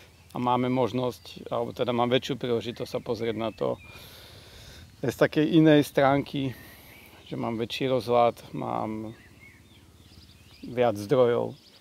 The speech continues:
k tomu, aby som si to vedel poriešiť. Takže pok-, keď som si prešiel vlastne tým strachom a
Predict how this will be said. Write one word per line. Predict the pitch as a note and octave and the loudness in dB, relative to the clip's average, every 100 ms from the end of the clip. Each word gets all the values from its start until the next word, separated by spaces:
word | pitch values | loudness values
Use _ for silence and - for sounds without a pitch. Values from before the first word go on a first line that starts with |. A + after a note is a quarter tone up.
| _ _ - | _ _ -18
k | |
tomu, | - C3 A#2 | -10 -6 -4
aby | A2+ A2 G#2+ | -4 -6 -8
som | - B2+ A2+ A2 - | -10 -8 -8 -12 -16
si | - | -18
to | A#2 | -10
vedel | A#2 G#2+ A2+ | -6 -4 -4
poriešiť. | - A2+ A2 - C#3+ - - - _ - | -2 -4 -4 -6 -8 -10 -20 -20 _ -14
Takže | G2 A#2+ | -6 -6
pok-, | - A#2+ - A3 | -4 -8 -12 -12
keď | - B2 | -10 -8
som | C3 | -8
si | - | -10
prešiel | A#2+ C3 - C3 | -4 -4 -2 -2
vlastne | A#2+ - A#2+ | -4 -6 -10
tým | - A#2 | -10 -10
strachom | - C3 - C#3 B2+ B2+ | -2 0 0 0 -2 -2
a | B2+ A#2 | -6 -6